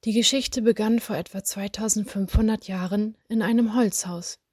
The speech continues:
in dem eine kleine Familie wohnte. Ein Mann,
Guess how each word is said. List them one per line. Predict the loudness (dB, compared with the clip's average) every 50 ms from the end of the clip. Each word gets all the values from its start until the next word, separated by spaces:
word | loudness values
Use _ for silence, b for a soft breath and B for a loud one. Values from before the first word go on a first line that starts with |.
| _ _ _ _ _ _ _
in | -4 0
dem | 4 4 6 6 4
eine | 2 0 -2 -4
kleine | -6 -8 -6 -4 -2 0 0 0
Familie | 0 0 0 2 2 2 2 2 0 -2 -2
wohnte. | -2 -2 -2 -2 -4 -6 -8 -10 -10 -12 _ _ _ _ _ _ _ _ _ _ _ _ _ _ -4
Ein | -2 0 0
Mann, | 2 2 0 0 0 -2